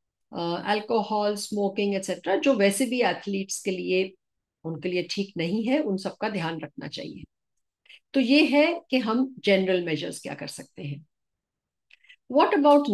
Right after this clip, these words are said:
naps? बहुत पूछा जाता है, कुछ लोग कहते हैं कि अगर हम दिन में थके रहते हैं तो हम कुछ देर के लिए झपकी ले लें।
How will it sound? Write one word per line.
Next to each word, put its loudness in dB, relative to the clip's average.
naps? 0
बहुत 2
पूछा 0
जाता 0
है, 0
कुछ -6
लोग -4
कहते -2
हैं -4
कि -4
अगर -2
हम -4
दिन 2
में 0
थके 0
रहते -2
हैं -2
तो 2
हम 0
कुछ -2
देर 0
के -2
लिए -2
झपकी -4
ले 0
लें। -2